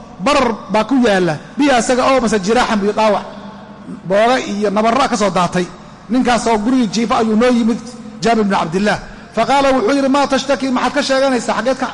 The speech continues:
ku xanuunaya? Qaala, wuxuu yidhi: "خراج بي"، waxbaa iga soo daatay oo iga soo baxay,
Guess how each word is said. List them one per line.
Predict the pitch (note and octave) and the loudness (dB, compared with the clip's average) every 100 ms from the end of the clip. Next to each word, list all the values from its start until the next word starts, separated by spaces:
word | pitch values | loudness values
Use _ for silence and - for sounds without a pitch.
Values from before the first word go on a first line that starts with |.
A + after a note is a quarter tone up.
| - | -8
ku | - | -4
xanuunaya? | B3 B3+ C#4 A3 F3+ C#3 - - - | 0 2 2 2 0 -4 -12 -14 -2
Qaala, | A#3+ C#4 | 2 2
wuxuu | C4 B3 | 2 0
yidhi: | C4+ - | -2 0
"خراج | C#4 C#4+ C4+ G#3 G#3+ D#3 - - - F3 | 2 4 2 0 -2 -4 -12 -20 -16 -4
بي"، | C#4 C#4+ F#3 | 0 0 0
waxbaa | - C4+ | 0 0
iga | C4 C#4+ | 2 2
soo | C4+ | 0
daatay | A#3+ B3+ C4+ | 2 0 2
oo | C4+ | 2
iga | C#4 | 2
soo | C4 A#3+ | 0 0
baxay, | A3+ G3 | 0 -2